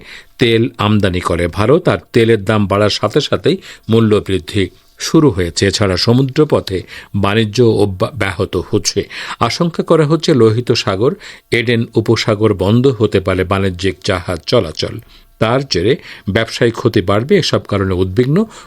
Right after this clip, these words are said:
মোদি মন্ত্রিসভার জরুরি বৈঠকে বসেন। ইহুদিবাদী ইসরায়েলের সমর্থক ও মিত্রদের হুঁশিয়ারি করে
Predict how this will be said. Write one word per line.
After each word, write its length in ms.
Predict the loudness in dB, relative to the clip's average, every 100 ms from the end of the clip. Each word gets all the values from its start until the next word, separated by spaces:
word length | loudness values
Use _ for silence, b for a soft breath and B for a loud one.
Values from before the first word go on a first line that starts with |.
| -2
মোদি 480 | 2 4 4 0 0 -2
মন্ত্রিসভার 880 | 2 2 2 -2 0 -2 -2 -6 -6
জরুরি 400 | -2 -2 0 -2 -4 B B -10 -8 2
বৈঠকে 720 | 2 2 -2 -6 -4 -6 -6 -10 -6
বসেন। 520 | -4 -2 -2 -4 -6 -14 _ _ _ _ _ _ _ _ _ -20 _ -20 b b b b b b b b b 0
ইহুদিবাদী 560 | 0 2 0 2 4
ইসরায়েলের 600 | 4 4 4 2 4 2 2
সমর্থক 1080 | -2 -2 0 4 2 0 -6 -2 -2 2
ও 60 | 2
মিত্রদের 580 | 2 0 2 2 4 0
হুঁশিয়ারি 640 | 2 0 2 2 4 2
করে 360 | 0 0 2